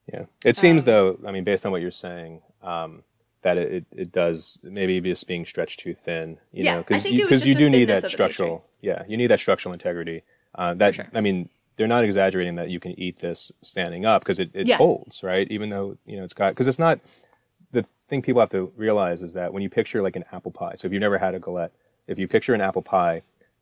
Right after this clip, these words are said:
Speaker 1: <laughs> there's a lot of, like, pie filling in there, right?
Speaker 2: Mm-hmm.
Speaker 1: And so, I mean, th-, th-, that is thick, that is heavy, um, and this is, this is light. The thing I loved about this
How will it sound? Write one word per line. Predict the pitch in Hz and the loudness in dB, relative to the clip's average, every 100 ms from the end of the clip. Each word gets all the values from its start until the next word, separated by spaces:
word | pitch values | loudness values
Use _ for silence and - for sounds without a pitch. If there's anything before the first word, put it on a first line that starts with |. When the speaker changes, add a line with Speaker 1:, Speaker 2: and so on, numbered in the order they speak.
| _ _ 107 | _ _ -14
Speaker 1:
<laughs> | - 113 101 - | -10 -8 -10 -4
there's | 104 180 | 4 6
a | 196 | 8
lot | 156 123 | 8 6
of, | 92 | 4
like, | 85 78 _ _ _ | -2 -4 _ _ _
pie | - 95 90 | 4 6 6
filling | - 90 85 85 | 2 -4 -6 -10
in | 87 | -12
there, | 87 82 90 | -14 -18 -18
right? | 92 90 92 262 | -10 -6 -2 0
Speaker 2:
Mm-hmm. | 262 | -2
Speaker 1:
And | 240 | -2
so, | - - 87 - _ _ 98 | 0 2 2 0 _ _ 0
I | 101 | 0
mean, | 98 | 0
th-, | 101 82 | -2 -4
th-, | 98 85 | -8 -2
that | 135 | 0
is | 107 - | 0 0
thick, | 113 107 - | 2 2 0
that | 101 95 | 0 0
is | - | 0
heavy, | 98 92 90 85 _ _ _ 95 | 2 2 0 -2 _ _ _ -6
um, | 90 85 85 _ _ _ _ _ - | -4 -4 -8 _ _ _ _ _ -6
and | 110 95 | -4 2
this | 113 113 | 4 4
is, | 113 90 - | 4 0 -4
this | 107 113 | -2 0
is | 87 | -2
light. | 87 85 85 - _ _ - | -4 -6 -6 -16 _ _ -4
The | 101 | -2
thing | 117 113 | 0 0
I | 107 | 2
loved | 101 95 90 98 | 2 0 -4 -10
about | 92 87 - | -4 -4 -4
this | 90 - | -8 -10